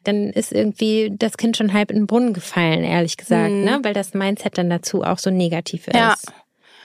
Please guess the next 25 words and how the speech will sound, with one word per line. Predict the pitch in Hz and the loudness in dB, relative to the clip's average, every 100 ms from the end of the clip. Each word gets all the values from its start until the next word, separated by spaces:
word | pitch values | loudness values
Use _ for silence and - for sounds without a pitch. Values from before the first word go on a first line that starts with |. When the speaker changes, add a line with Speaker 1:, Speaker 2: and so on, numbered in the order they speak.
| _ | _
Speaker 2:
Auch | - 202 | 0 2
das | 202 | 0
trägt | - 220 - | 0 -4 -2
halt | 202 | -4
unheimlich | 196 202 202 196 | -2 -2 -2 -2
dazu | 196 196 - _ _ 226 208 - 202 | -2 -2 -6 _ _ -4 -4 -2 0
bei, | 202 196 | 2 0
dass | 196 | -2
der | 208 196 | -2 -2
Druck | 196 196 | -4 -2
immer | 202 202 | -2 0
höher | 214 208 202 | 0 0 0
wird, | 185 185 190 | 0 -2 0
dass | 190 - | -4 -2
wir | 190 | -2
uns | 185 | 0
immer | 190 190 | 0 2
weiter | 185 208 190 | 0 0 -2
verurteilen, | 190 190 185 - 185 | -2 -2 -2 0 0
abwerten | 190 190 208 185 190 | -2 -4 -2 -2 -2
und | 190 185 | -4 -2
so | |
eine | 185 185 | -2 0
Negativspirale | 180 190 196 - 202 190 - - - - - 220 202 180 180 190 | 0 0 -2 -2 -2 -4 -10 -18 -16 -16 -4 0 2 2 2 0
entsteht. | 190 190 - 190 190 | 0 -4 -2 -2 -2